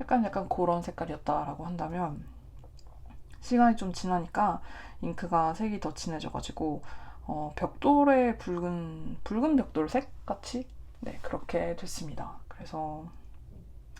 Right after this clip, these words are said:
저는 사실 요런 컬러를 더 좋아해요. 이게 좀 더 세상에 없는 <laughs> 그런 색깔 같고, 이런 붉은 벽돌 컬러는, 어, 굉장히 여기저기 꽤 있는 것 같은데, 그래서,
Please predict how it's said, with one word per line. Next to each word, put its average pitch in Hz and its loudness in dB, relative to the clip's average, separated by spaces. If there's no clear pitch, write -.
저는 277 8
사실 233 4
요런 226 8
컬러를 185 0
더 147 -4
좋아해요. 139 -6
이게 202 -2
좀 233 6
더 190 6
세상에 220 2
없는 175 2
<laughs> 170 -4
그런 160 -2
색깔 185 2
같고, 175 0
이런 226 12
붉은 226 8
벽돌 214 6
컬러는, 190 8
어, 160 6
굉장히 196 4
여기저기 147 2
꽤 202 -4
있는 143 2
것 175 -2
같은데, 139 -4
그래서, 175 4